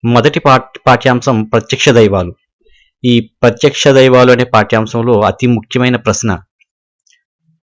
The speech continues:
ప్రత్యక్ష దైవాలు పాఠ్యభాగం ఆధారంగా ధర్మవ్యాధుని వ్యక్తిత్వాన్ని విశ్లేషించండి. ఇది చాలా ముఖ్యమైన ప్రశ్న.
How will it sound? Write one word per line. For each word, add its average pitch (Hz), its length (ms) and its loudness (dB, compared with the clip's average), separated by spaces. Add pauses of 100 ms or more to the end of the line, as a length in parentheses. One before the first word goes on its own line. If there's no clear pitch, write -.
(320)
ప్రత్యక్ష 135 440 0
దైవాలు 151 420 4
పాఠ్యభాగం 127 680 0
ఆధారంగా 107 680 0 (720)
ధర్మవ్యాధుని 143 680 2
వ్యక్తిత్వాన్ని 123 520 -2
విశ్లేషించండి. 98 760 -6 (340)
ఇది 107 220 -8
చాలా 117 180 2
ముఖ్యమైన 117 400 -2
ప్రశ్న. 151 420 -2